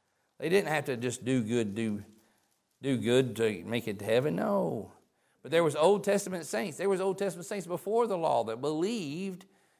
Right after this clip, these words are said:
in the prophecy that was manifested in Genesis. Eve, I believe, I think that she looking and knew and knowing that through her seed, the seed of a woman, there was gonna be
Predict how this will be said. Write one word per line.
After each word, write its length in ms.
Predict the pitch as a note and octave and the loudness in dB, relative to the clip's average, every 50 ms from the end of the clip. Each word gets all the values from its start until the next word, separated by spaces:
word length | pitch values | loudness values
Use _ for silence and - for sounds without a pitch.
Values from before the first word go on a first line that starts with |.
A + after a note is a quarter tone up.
| _ _ - | _ _ -8
in 240 | E3+ F3 G3 G3+ F#3 | -4 0 0 2 2
the 120 | F#3 F#3 | 2 2
prophecy 840 | F#3 - - G3+ G#3 A#3 A3+ G3+ - F3+ F3 - - D#3 E3 F#3 F#3+ | 0 2 2 4 6 6 4 2 0 -4 -4 -4 -4 -2 -2 -2 -2
that 180 | F3 F#3 E3+ | -2 -2 -2
was 160 | D#3+ D#3 C#3 D3 | -2 -4 -6 -6
manifested 720 | D#3+ F3+ G#3 A3 G3+ D#3+ - E3+ F3+ E3+ - E3+ E3+ F#3+ | -6 -4 -4 -4 -4 -4 -4 -2 -2 -2 -2 -4 -4 -4
in 140 | G3 F#3+ | -4 -4
Genesis. 760 | E3+ F#3+ A3+ A#3+ A#3+ G#3+ - - - C#3+ C3 - - - - - - - _ _ _ _ _ _ _ _ _ _ _ _ _ _ _ _ _ _ _ | -2 -2 -2 -2 -2 -4 -6 -6 -6 -6 -6 -6 -8 -8 -10 -12 -18 -20 _ _ _ _ _ _ _ _ _ _ _ _ _ _ _ _ _ _ _
Eve, 500 | - G3 A#3 B3+ B3+ B3 A3+ F#3+ E3 C#3 | -6 -2 0 0 2 2 2 2 4 6
I 100 | D3 C#3+ | 6 6
believe, 540 | C#3+ C#3+ D#3 D#3+ F3 F#3+ G3 F#3 E3+ F3+ E3+ - - - - - - - - _ _ - | 6 6 4 4 4 2 2 0 -2 -6 -8 -12 -18 -20 -20 -20 -20 -20 -20 _ _ -6
I 160 | - C#3 D3+ | -2 -2 -2
think 300 | D3+ - E3 E3 D#3+ - | -2 -2 -4 -4 -4 -2
that 160 | D#3 D3+ C3+ | -4 -4 -4
she 440 | - - E3+ F#3+ G3 F#3+ F3+ D#3+ D3 - - _ _ _ _ _ - | -4 -4 -2 -2 -2 -2 -2 -4 -6 -10 -16 _ _ _ _ _ -4
looking 640 | - D3 G3 G#3 G#3 F3+ E3 E3+ E3+ F3 F3 D#3 - - | 4 6 6 6 6 4 -2 -2 -2 -4 -4 -6 -8 -8
and 320 | - C#3 C#3+ C#3+ C#3 G#2 | -4 -4 -4 -4 -6 -8
knew 380 | G#2+ C#3 C3+ C3+ E3 F#3 F#3 F3 | -8 -6 -2 0 0 0 2 0
and 240 | E3+ D#3+ D#3 C#3+ C3 | 0 -2 -4 -4 2
knowing 400 | C#3+ D#3+ F#3 G3 F#3+ F3 E3 D#3 | 4 6 6 6 6 4 2 4
that 580 | D#3 D3 C3 - - - - F2 - _ _ - | 4 4 2 2 -4 -14 -18 -18 -18 _ _ -2
through 180 | E3+ E3+ E3 | 0 0 2
her 240 | C#3 F3 F#3+ G3+ F#3 | 4 6 8 8 6
seed, 520 | - - - - A3 A#3 G3+ F#3+ G3 F#3 D3+ | 6 4 0 0 0 0 0 -2 -2 -2 -4
the 60 | D3 | -4
seed 260 | - - G3 G3 F3 | -2 -2 -2 0 2
of 120 | F3 D#3+ | 2 2
a 60 | D#3 D#3 | 2 2
woman, 340 | D#3 F#3+ A3+ A3 G3 F#3+ | 2 2 2 4 2 2
there 120 | F#3 F#3 F#3 | 2 2 2
was 140 | F#3 E3 E3 | 2 2 0
gonna 200 | F#3 F#3+ G3 F#3+ | 0 -2 0 0
be 460 | F3+ G#3+ A#3+ B3 A3+ F#3+ F3 D#3+ | -2 -2 -2 -2 -4 -4 -6 -8